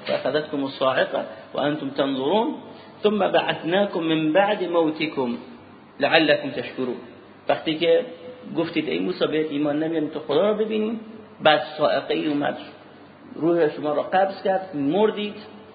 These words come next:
بعد سپس خداوند شما را مبعوث کرد، دوباره زنده کرد بعد از مرگتون.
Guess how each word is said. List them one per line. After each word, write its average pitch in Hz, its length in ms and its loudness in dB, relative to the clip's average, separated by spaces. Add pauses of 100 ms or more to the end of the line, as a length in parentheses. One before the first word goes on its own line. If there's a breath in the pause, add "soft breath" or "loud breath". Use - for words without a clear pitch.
(240 loud breath)
بعد 160 300 6 (120)
سپس 160 260 -2
خداوند 151 360 0
شما 143 260 -4
را 139 80 2
مبعوث 139 440 -2
کرد، 185 200 2
دوباره 147 240 2
زنده 139 320 0
کرد 202 220 2
بعد 190 160 2
از 185 140 -4
مرگتون. 196 480 2